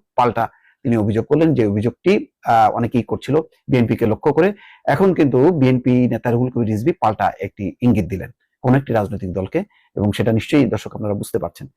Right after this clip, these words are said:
রিজভী দাবি করেন, পাঁচই আগস্টের পর একটি রাজনৈতিক দলের আত্মসাৎ দেখেছে জনগণ। কারা পায়ের রগ কাটে তাদের চেনে জনগণ, ঘোলা পানিতে মাছ শিকারের চেষ্টা করছে একাত্তরের বিরোধিতাকারী জামাত। তিনি বলেন,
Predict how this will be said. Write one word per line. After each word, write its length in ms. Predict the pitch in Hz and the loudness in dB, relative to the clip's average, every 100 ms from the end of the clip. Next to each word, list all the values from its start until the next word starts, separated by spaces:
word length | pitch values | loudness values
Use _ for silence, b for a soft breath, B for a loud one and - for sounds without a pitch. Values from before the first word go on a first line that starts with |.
| b b b 135 | b b b 2
রিজভী 240 | 143 160 | 4 4
দাবি 200 | 156 151 | 2 2
করেন, 280 | 170 117 135 | 2 2 0
পাঁচই 300 | 143 135 - | -2 -2 0
আগস্টের 280 | 147 139 147 | 0 -2 -4
পর 240 | 139 147 | 0 0
একটি 180 | 135 131 | 0 0
রাজনৈতিক 520 | 127 120 135 123 110 | -2 -2 -4 -6 -4
দলের 240 | 104 120 127 - | -2 0 -2 -4
আত্মসাৎ 460 | 131 - - 139 - _ _ | -6 -4 -2 -2 -4 _ _
দেখেছে 380 | 131 117 - 160 | -4 -2 -2 0
জনগণ। 360 | - 117 139 180 b b b b | 0 2 0 0 b b b b
কারা 200 | 135 147 | 0 0
পায়ের 280 | 147 131 120 | 2 2 2
রগ 140 | 127 - | 0 -2
কাটে 340 | 123 151 196 - _ | -6 -4 -4 -8 _
তাদের 220 | 123 117 | -4 -4
চেনে 200 | 113 117 | -2 -2
জনগণ, 340 | 117 117 131 139 | 0 0 2 2
ঘোলা 200 | 120 113 | 2 0
পানিতে 280 | 110 110 107 | 0 -2 -2
মাছ 180 | 110 | -2
শিকারের 340 | - - 190 110 | -4 -8 -6 -6
চেষ্টা 240 | 113 - | -8 -10
করছে 220 | 110 - | -10 -6
একাত্তরের 420 | 101 117 - 117 107 | -8 -8 -4 0 0
বিরোধিতাকারী 640 | - 117 107 117 117 117 | -2 -4 -4 -4 -6 -4
জামাত। 240 | 110 120 151 | -2 0 0
তিনি 140 | 104 | -2
বলেন, 280 | 101 117 156 | 0 2 2